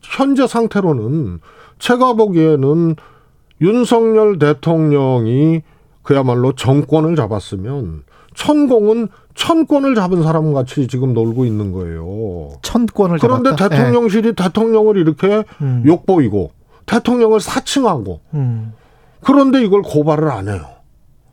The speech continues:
Speaker 1: 그리고
Speaker 2: 음.
Speaker 1: 이런 천공에 대해서 의혹 제기한 사람만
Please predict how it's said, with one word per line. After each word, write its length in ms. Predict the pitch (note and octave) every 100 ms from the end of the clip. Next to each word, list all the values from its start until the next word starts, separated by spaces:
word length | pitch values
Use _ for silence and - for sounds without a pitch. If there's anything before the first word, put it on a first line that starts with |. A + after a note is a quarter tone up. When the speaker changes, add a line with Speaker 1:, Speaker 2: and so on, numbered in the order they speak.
| _
Speaker 1:
그리고 340 | B3+ B3+ C4
Speaker 2:
음. 80 | B3+
Speaker 1:
이런 320 | F3 G#3+ A3+
천공에 540 | - C4 C4 A#3+ A#3
대해서 420 | G#3 G3 E3+ G#3+ -
의혹 380 | A#3+ C4 C4+ -
제기한 560 | A3 G#3+ G#3+ E3 A3+ A3+
사람만 1200 | - A#3 A#3 G#3+ G3 F#3 - _ - C4 D4